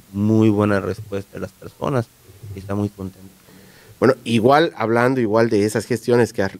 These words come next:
Speaker 2: has logrado, el módulo para emplacar, bueno, pues, hablamos de motos, aunque creo que también ofrecen servicio para
Speaker 1: Autos.
Speaker 2: vehículos en general,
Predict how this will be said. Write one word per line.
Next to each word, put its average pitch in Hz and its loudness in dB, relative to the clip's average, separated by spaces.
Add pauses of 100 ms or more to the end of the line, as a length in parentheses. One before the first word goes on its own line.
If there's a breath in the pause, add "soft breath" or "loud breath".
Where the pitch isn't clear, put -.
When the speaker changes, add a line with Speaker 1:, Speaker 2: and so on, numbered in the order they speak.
(100)
Speaker 2:
has 101 -4
logrado, 113 4 (400 loud breath)
el 95 -2
módulo 120 4 (680)
para 92 -2
emplacar, 101 -4 (400 soft breath)
bueno, 107 4
pues, 95 -12 (320)
hablamos 147 2
de 156 4
motos, 208 4
aunque 131 -8
creo 147 -2
que - -10
también 117 -4
ofrecen 117 -4
servicio 110 -4
para 123 0
Speaker 1:
Autos. 120 -2
Speaker 2:
vehículos 131 -2
en 147 2
general, 185 4